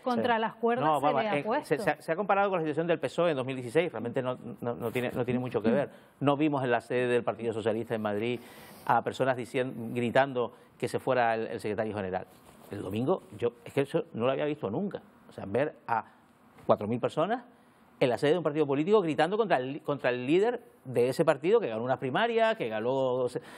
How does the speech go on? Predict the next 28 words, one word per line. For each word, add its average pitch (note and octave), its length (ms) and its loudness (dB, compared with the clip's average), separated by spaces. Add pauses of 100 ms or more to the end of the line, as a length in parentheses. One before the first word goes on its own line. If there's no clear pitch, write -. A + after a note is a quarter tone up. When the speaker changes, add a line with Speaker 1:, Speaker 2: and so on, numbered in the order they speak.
Speaker 2:
celebró C3 300 2
un C#3+ 80 -2
congreso, G3 760 0
etcétera. C#3 420 -2 (460)
En A#2 80 -14
fin, E3 160 2
una A#2+ 100 0
situación C3+ 340 0
que, - 220 -2
que, B2 320 -8
que, A2 240 -2
que - 160 0
no B2+ 120 0
beneficia C#3+ 340 -2
a - 20 0
la B2 60 4
democracia A2+ 340 -2
española. C3 540 -2
O - 20 -16
sea, - 180 -14
el A2 120 -6
Partido A2 180 0
Popular A#2 220 0
es - 20 -4
un B2 60 -4
partido A2 200 -2
sistémico, F3+ 720 0
es G#2 140 -2